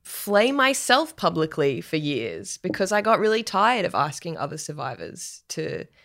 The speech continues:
speak, so that, like, trying to get new coverage for the latest round of whatever was going to whatever attorney general. And <sighs> I just, it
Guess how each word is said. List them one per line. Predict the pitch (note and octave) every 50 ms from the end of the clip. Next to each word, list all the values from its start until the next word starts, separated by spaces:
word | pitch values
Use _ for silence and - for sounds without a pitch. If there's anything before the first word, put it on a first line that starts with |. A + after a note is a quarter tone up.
| _ _ _ _ _ _
speak, | - - - - D#3 C3 F#2+ - - -
so | - - - D3+ D3+
that, | D#3+ D#3 - - _ _ _ _ _ _ _ _ _ _ -
like, | F3 D#3+ C#3+ - - -
trying | - - E3+ E3 D#3+
to | E3
get | D#3+ E3 D#3+ D3 - - _ _ - - - - - - - - - _ _ _ _ -
new | G3 G3+ G3+ G#3 G#3+ G#3
coverage | - G3 G3 G3 G3+ G3 F#3 F3 F3 -
for | - F3
the | F3 E3+
latest | E3+ E3+ F3+ F3+ F3 - -
round | D#3 D#3+ D#3+ D#3+ E3+ E3+ E3+ E3+ F3 E3
of | D#3+ D#3+ D#3 D#3 -
whatever | D#3+ D#3 D#3+ D#3 D#3+ E3+ E3 E3
was | D#3+ D#3+ D#3 D3+
going | D#3 D#3+ D#3 D#3 D#3 D#3+
to | - D#3+ D3
whatever | D3+ D3+ D3 D3+ D#3+ D#3+ E3 E3
attorney | D#3 - D#3+ D#3 D3+ D3+ D3+
general. | D#3 D#3 D3+ D#3 D3 B2 A2 F#2 E2+ - _ -
And | - D#3+ E3+ F3+ F3 E3 - - - - - - - - - -
<sighs> | _ _ _ _ _ _ _ _ _ -
I | F#3+ G3
just, | G3 - B3+ C4+ C4+ C4 - - - - - - - - _ _ _ _ _ _ _ _ _ _ _ _ _ _ _ _ _ _ _ _ _ _ _ _ _ _ _ _ _ _ _ _ _ _ _ _ _ -
it | G3+ A3 A3 -